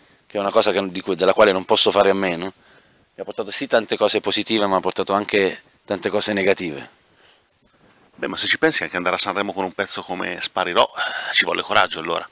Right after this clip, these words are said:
Speaker 1: E quella è stata un'idea di Borsia, quella non è stata idea mia. Io volevo andare con un altro pezzo, è stato lui.
Speaker 2: A me piaceva tantissimo Sparirò, eh.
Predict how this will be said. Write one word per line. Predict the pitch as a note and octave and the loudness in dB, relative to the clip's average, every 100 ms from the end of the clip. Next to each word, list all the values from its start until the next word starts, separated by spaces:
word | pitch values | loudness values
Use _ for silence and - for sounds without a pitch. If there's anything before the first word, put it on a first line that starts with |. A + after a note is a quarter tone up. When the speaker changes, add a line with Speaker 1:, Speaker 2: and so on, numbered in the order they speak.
| - | -18
Speaker 1:
E | A2+ | -10
quella | A#2+ G2+ | -2 0
è | |
stata | G#2 G2 | 0 -2
un'idea | G2 G2+ | -2 -2
di | F#2+ | -2
Borsia, | F2 - F2+ | -4 -2 -2
quella | F2+ F#2 | -2 -2
non | F#2 | -2
è | |
stata | - G2 | -2 -2
idea | F#2 F#2+ | 0 0
mia. | F#2+ F2+ | -2 -2
Io | G#2+ | 2
volevo | G#2+ G#2 | 6 6
andare | G#2 G#2+ | 6 6
con | G#2+ | 6
un | A2 | 6
altro | G2+ G2+ | 4 4
pezzo, | G2 - F#2 | 4 4 0
è | |
stato | F#2+ F2+ | -2 -2
lui. | F2 D#2+ | -2 -6
Speaker 2:
A | - - | -10 -12
me | A2+ | -4
piaceva | A2 G2 F2 | 0 2 0
tantissimo | D#2 F2 - D#2+ | -2 -6 -4 -6
Sparirò, | E2+ E2 D#2 | -6 -4 0
eh. | F2+ | -2